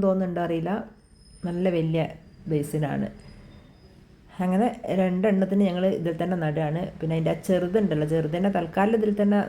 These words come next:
നടാമെന്ന് വിചാരിച്ച് അതിന് ഇതുപോലത്തെ ഒരു വേറെ ബേ-, ബേസിനോട്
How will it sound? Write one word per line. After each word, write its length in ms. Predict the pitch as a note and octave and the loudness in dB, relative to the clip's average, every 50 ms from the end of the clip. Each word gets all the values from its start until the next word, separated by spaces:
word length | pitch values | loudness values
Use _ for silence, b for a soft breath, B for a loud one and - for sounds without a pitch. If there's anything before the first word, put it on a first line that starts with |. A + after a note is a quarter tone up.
| - | -2
നടാമെന്ന് 340 | F3 D#3+ D3+ D#3 D#3+ E3 E3 D#3 | -2 0 0 0 0 0 -2 -2
വിചാരിച്ച് 300 | D3+ D3+ D3+ - E3+ G3+ - - - - | -4 -4 -6 -6 -6 -6 -6 -6 -8 -10
അതിന് 260 | - D#3+ D3+ D3+ D#3+ E3 D#3+ - - - - - | -6 -4 -4 -4 -4 -6 -6 -10 -14 -18 -12 -6
ഇതുപോലത്തെ 300 | E3 D#3+ D#3 D#3 D#3 E3 D#3+ | -2 -2 0 0 0 0 0
ഒരു 60 | E3 E3 | 0 0
വേറെ 160 | D#3+ E3 E3 E3+ | 0 0 0 0
ബേ-, 100 | E3+ D#3+ D#3 D#3 | -2 -2 -2 0
ബേസിനോട് 400 | D#3+ D#3 D#3 - F3 E3 E3 E3 | -2 -2 -2 -4 -4 -4 -4 -4